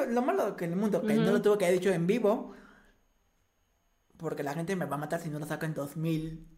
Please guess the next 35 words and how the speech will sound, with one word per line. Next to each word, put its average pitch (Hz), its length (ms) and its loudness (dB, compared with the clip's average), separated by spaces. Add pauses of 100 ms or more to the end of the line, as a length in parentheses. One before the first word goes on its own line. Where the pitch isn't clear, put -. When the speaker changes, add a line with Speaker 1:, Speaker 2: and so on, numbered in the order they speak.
Speaker 1:
ya 170 80 4
dije 165 160 4
el 180 80 0
año, 202 380 -2 (100)
ya 208 180 6
no 214 120 2
lo 202 100 8
voy 196 80 10
a 196 40 8
volver 202 180 6
a 196 60 8
decir, 262 340 2
porque 214 180 0
si 185 80 -4
no 196 80 -2
la 190 140 0
gente 190 260 -2
me 147 80 -4
va 139 120 -4
a 139 100 -8
terminar 151 500 -2
ahorcando. 175 920 4 (460)
Speaker 2:
Ujú, 208 220 8
dos 202 200 8
mil 214 140 8
veinticuatro, 185 880 6
¿no? 226 300 2 (160)
Pues 165 100 -6
sí, 247 380 2
claro, 202 500 6 (140)
es - 280 -4
dos 170 200 2
mil 190 160 0
veinticuatro. 196 680 4
O 160 40 0